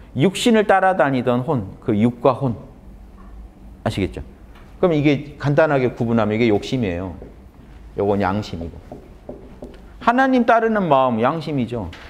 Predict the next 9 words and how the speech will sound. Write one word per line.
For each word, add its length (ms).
하나-, 500
그, 320
요-, 300
그 520
무력을 460
따르는 380
마음, 400
욕심이죠. 560
그래서 280